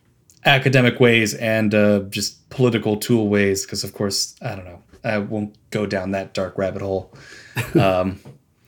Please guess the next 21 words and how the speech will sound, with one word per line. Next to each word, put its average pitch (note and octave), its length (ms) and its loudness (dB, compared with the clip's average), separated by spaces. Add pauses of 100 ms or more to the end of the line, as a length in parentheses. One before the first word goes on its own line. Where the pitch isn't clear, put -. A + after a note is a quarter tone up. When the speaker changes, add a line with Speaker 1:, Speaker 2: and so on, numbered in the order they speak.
(240)
Speaker 1:
but C3+ 100 6
yeah, A#2 160 6
pretending, C3 680 4
like, A#2 220 0
taking C3+ 280 2
the A#2+ 60 4
humanity A2 560 2
away G2 180 2
from G2+ 160 -6
your F#2+ 80 -4
opponents F#2 640 -4 (100)
and, F#2+ 200 -12
like, F#2 140 -8
Speaker 2:
Mm. G#2+ 240 2
Speaker 1:
calling A2 480 4
people F#2+ 520 -2 (1400)
brain A2+ 340 4
dead G2 280 2
or G#2 180 -2
sheeple G2 720 0
or G2 500 -2